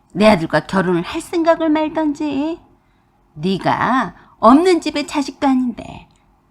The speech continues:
인사를 제대로 차리고 오던지, 그건 네가 알아서 해라. 내가 바라는 건 딱 하나다. 강남에 아파트 한 채는 해와라. 그러면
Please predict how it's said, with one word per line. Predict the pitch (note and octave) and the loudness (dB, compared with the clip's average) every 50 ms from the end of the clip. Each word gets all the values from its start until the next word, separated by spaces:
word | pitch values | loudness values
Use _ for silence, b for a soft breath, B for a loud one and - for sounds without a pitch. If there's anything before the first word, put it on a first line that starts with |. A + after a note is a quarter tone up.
| _ | _
인사를 | - B3 C4+ C#4 C#4 - D4+ B3 G3 F3 - | 6 6 8 8 6 6 4 4 2 0 -4
제대로 | - A3+ - D4 C#4+ C4 - | -4 -4 -4 -2 -4 -4 -4
차리고 | - - - D4+ C4+ C4 - - | -2 0 0 2 2 0 0 0
오던지, | A#3+ A#3 C4 C4 B3+ B3 - C4 G#3 D3+ C#3 - - - - _ _ _ _ _ - | -2 0 0 0 0 0 -2 -4 -6 -6 -6 -8 -10 -12 -16 _ _ _ _ _ -4
그건 | - G3+ F#3+ G3+ E3+ D3+ | -2 0 2 0 0 2
네가 | A3 C4 - A3 - | 2 2 4 4 4
알아서 | G3 B3 C4 B3+ - | 4 4 2 0 0
해라. | C4 D#4 D#4+ C#4+ C#4 C4 C4+ C#4+ D4+ - _ _ _ _ _ _ _ _ _ _ _ _ _ _ _ _ _ _ - | 0 0 2 4 4 4 4 2 0 -6 _ _ _ _ _ _ _ _ _ _ _ _ _ _ _ _ _ _ -4
내가 | E3 G3 - F3+ D#3+ - | -2 2 4 4 2 4
바라는 | - G#3 G3 F#3+ F#3 F3 D#3+ D3 | 2 2 4 4 4 2 2 -2
건 | - D#3 E3 | -2 -2 0
딱 | - A#3+ A3+ - - - | 0 0 0 2 2 2
하나다. | B3 A#3 B3 B3 A#3+ - G#3+ D3 A#2+ C#3+ - - - - - - - _ _ _ _ _ _ _ _ | 2 4 2 2 2 0 0 -2 -2 -2 -2 -2 -4 -4 -8 -16 -20 _ _ _ _ _ _ _ _
강남에 | - - A3+ G#3+ F#3 F3 D#3+ D#3 D3 D3 D3+ | -2 0 2 2 4 2 2 0 0 -2 -2
아파트 | D#3 - - A3 A#3 - - | -4 -2 0 -2 -2 0 0
한 | D4+ D#4+ C4+ | 0 0 0
채는 | - - D4+ A3 G3 G3 | 2 0 -2 0 0 -2
해와라. | B3+ B3 B3 A#3 A3+ - C#3 A#2+ A#2+ - - _ _ _ _ _ _ _ _ _ _ - | 0 0 0 0 -2 -4 -8 -10 -12 -14 -18 _ _ _ _ _ _ _ _ _ _ -8
그러면 | - F#3+ F#3+ D#3 C#3 C3 - - - C4 C4 G#3 | -2 0 2 2 2 0 -2 -2 -2 -2 -4 -4